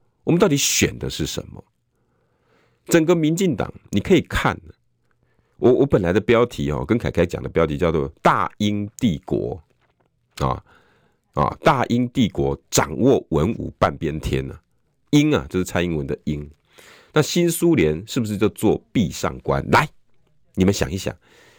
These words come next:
台湾的政治现在已经变-，变成什么样？派系啊，利用，他有没有真的把你跟我需要的放在他的第一位？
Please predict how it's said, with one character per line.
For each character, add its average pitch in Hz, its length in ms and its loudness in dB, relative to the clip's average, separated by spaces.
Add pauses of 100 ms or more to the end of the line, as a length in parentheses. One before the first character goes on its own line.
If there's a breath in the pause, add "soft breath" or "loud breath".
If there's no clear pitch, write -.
(260 soft breath)
台 123 100 0
湾 165 100 4
的 151 60 2
政 123 260 2
治 113 180 0
现 120 140 0
在 95 60 0
已 69 40 -4
经 87 120 -4
变-， 82 180 -2 (100)
变 98 120 2
成 76 80 0
什 - 160 -8
么 57 80 -12
样？ 69 180 -6 (1040 soft breath)
派 101 220 -2
系 71 400 -4
啊， - 140 -16 (400)
利 107 420 0
用， 82 260 2 (420)
他 233 160 4
有 214 40 4
没 185 80 4
有 190 60 6
真 202 120 2
的 185 60 4
把 107 260 -2
你 131 300 2 (220)
跟 147 240 4
我 71 220 2
需 117 380 0
要 107 160 4
的 71 120 -2
放 113 240 -2
在 104 100 2
他 98 140 0
的 87 80 2
第 85 280 0
一 82 60 2
位？ 82 240 4